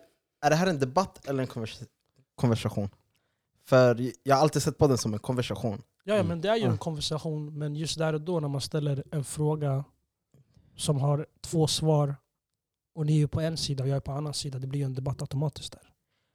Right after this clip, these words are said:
Speaker 2: Det är så, kom-, ja, ni
Speaker 1: Jo, men vi
Speaker 2: vi har,
Speaker 1: alltså,
Speaker 2: vi
Speaker 1: kolla.
Speaker 2: har, vi har en debatt, fast
Speaker 1: Ja.
Speaker 2: vi har en konversation runt debatten också. Det är debatten som är konversationen. Förstår
Speaker 1: Ska jag
Speaker 2: du?
Speaker 1: säga vad, hur jag ser det?
Speaker 2: Ja.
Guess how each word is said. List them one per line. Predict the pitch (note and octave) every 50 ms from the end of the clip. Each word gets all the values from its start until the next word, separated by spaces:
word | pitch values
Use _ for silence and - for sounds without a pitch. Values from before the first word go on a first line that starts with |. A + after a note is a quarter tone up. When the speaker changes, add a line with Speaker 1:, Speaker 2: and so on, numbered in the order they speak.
| _ _ _
Speaker 2:
Det | -
är | D3
så, | C#3+ - - C#3+ C3+ C3 B2+ -
kom-, | - D#3 D3+ D#3+
ja, | D3 B2+
ni | B2 B2+ B2+ B2+ B2 - _ _ _ _ _ _
Speaker 1:
Jo, | - D3+ F3 A#3+ C4+
men | A3 F3
vi | E3 D#3+ D3+ - E3 - _ _
Speaker 2:
vi | E3+ C#3 C#3 D#3+
har, | E3+ F#3
Speaker 1:
alltså, | F#3+ F#3+ F#3+ F3+
Speaker 2:
vi | D#3+
Speaker 1:
kolla. | D#3+ D#3+ E3+
Speaker 2:
har, | F3+ F#3+
vi | F3 E3 D#3 D#3
har | E3 E3+ F#3 F#3
en | E3+ D3+
debatt, | D3 D#3+ F3+ G#3 E3+ D3+ - _ - - -
fast | - D3 -
Speaker 1:
Ja. | B2
Speaker 2:
vi | D3+
har | D#3
en | D3+
konversation | - D3 D3 C#3+ C3 - D3 - E3 D3+ C#3
runt | C3+ D3 C#3+ -
debatten | - C3+ C3+ C3+ - - C#3
också. | D3+ C#3+ - -
Det | C#3+ C#3+ D3+
är | D3+
debatten | D#3+ D#3+ F#3+ F3 - F3 D3
som | - D#3+ E3+
är | E3+ -
konversationen. | C#3+ C#3+ C3+ C3 - - - D#3+ D3 C3+ B2 - - _ _ _ _ _ _ _
Förstår | - - - C3
Speaker 1:
Ska | - -
jag | D#3 E3+
Speaker 2:
du? | -
Speaker 1:
säga | - G#3 G3
vad, | D#3 D#3
hur | C#3+ C3+ C#3+
jag | D#3 E3 C#3+ B2+
ser | - A2+ G#2
det? | G2+ G#2 - - - _ _ _
Speaker 2:
Ja. | - D3 C3+ C3